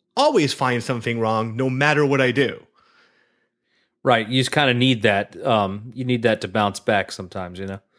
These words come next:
Speaker 1: Exactly. So I, I need the third, I need the, the middle group is obviously the most important because they're the guys who are gonna give me the, the all-important constructive criticism. The hyper-negative guys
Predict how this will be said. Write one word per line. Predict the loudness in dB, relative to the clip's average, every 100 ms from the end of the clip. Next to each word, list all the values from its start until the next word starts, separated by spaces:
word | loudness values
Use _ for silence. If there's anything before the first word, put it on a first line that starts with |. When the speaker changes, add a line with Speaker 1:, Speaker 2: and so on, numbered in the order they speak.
| _ -4
Speaker 1:
Exactly. | 0 0 0 0
So | 2 2
I, | 2 2
I | 0
need | 2 2 0 -2
the |
third, | -12 0 0 0 -4 -4
I |
need | -2 0
the, | -2
the | -2 0
middle | 2 4 4
group | 4 2
is | 4
obviously | 4 4 0 0
the |
most | 0 0
important | -2 -2 0
because | 0 -2 0
they're | 0
the | 2
guys | 2 2
who | 0
are |
gonna | 0 2
give | 0 2
me | 2 2
the, | 0 0 0
the | 2 2
all-important | 2 2 2 2 -2 _ -6
constructive | -4 -2 0 -2 -2 -4
criticism. | -2 -2 -2 -6 -8 -12 -18 -20 -20 -20 -20 _ _ _ -8
The | 0 0 -2 -10 _ _ _ -10
hyper-negative | -2 0 2 0 0 2 2 2 2 2 0 -8 -12 0
guys | 2 4 4 2 0 -8